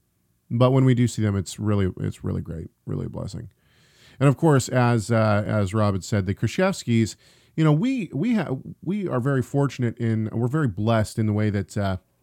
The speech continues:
people who ask us to come places, how they conduct these things. You know, when we go to Ontario, the McDonald's and, and that whole,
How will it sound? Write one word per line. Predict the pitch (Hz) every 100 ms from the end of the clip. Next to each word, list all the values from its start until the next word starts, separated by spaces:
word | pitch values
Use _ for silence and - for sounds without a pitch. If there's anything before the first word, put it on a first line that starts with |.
| _ _ _ _ _ _ _ -
people | 113 131 113 107 - _ _ _ _ -
who | 113
ask | - 113 120 -
us | 110
to | -
come | - 123 117
places, | 107 95 92 92 - _ _ _ -
how | 117
they | 117
conduct | 110 107 92 113 117 -
these | 95 85
things. | 90 85 - - _ _ -
You | 120
know, |
when | 120 131
we | 175
go | 165
to | 123
Ontario, | 101 95 120 117 113
the | 95
McDonald's | 98 87 113 113 107 92
and, | 101
and | 107 95 107
that | 110
whole, | 104 98